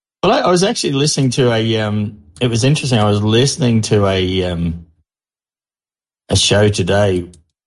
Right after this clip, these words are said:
on academic agent,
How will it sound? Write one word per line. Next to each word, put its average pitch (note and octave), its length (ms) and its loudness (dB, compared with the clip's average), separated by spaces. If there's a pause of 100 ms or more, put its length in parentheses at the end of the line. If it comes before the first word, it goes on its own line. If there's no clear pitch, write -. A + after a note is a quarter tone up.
(220)
on F2 380 -20 (1400)
academic G2 480 2
agent, G2 460 0